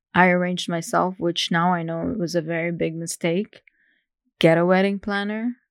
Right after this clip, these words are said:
or at least get someone on the day to actually manage things for you. So out of all the things that I was really bothered by that could have been better,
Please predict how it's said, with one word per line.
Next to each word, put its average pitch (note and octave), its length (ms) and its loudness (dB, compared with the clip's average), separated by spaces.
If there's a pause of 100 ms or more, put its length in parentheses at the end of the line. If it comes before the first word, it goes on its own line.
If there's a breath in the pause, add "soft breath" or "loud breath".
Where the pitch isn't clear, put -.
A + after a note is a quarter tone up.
(120)
or F3+ 100 2
at F3 120 4
least G3+ 320 2
get G3+ 220 4
someone G#3+ 300 4
on G3+ 320 0
the A3+ 140 0
day A#3+ 420 2 (600)
to F#3 120 2
actually F#3+ 720 2 (260)
manage G3+ 560 4
things B3 320 4
for B3 160 -2
you. B3+ 320 2 (880)
So - 220 10 (440)
out A3+ 160 12
of G#3+ 120 8
all B3 240 8
the C4 100 0
things A3 320 0
that G3 100 4
I F3 60 4
was F3 240 -2
really F#3+ 340 4
bothered F3 540 0
by F#3+ 480 2
that E3 160 -2
could F3+ 120 -2
have E3+ 100 -2
been E3 180 -2
better, F#3 380 0